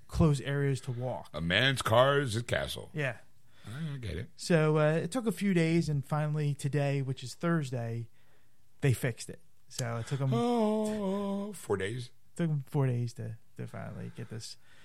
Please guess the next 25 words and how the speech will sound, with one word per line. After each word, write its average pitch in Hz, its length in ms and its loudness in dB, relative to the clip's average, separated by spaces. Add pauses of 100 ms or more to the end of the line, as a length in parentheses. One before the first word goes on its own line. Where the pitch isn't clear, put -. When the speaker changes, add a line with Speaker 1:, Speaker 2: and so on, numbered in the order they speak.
(280)
Speaker 1:
together 123 440 0
and 107 120 -4
all. 104 280 -8
And 131 100 -2
I 139 80 4
was 135 100 4
kinda 143 200 2
worried 127 360 0
because 127 280 -4
they 123 100 -4
said 127 180 -6
it - 80 -10
could - 100 -12
take 139 200 -2
over 131 240 -4
a 123 60 -6
day 120 160 -6
to 117 80 -8
fix - 280 -8
this 120 180 -6
problem 117 600 -6
that 110 140 -10
I'm 110 60 -8
having. 107 300 -2
Speaker 2:
Right. 80 400 -2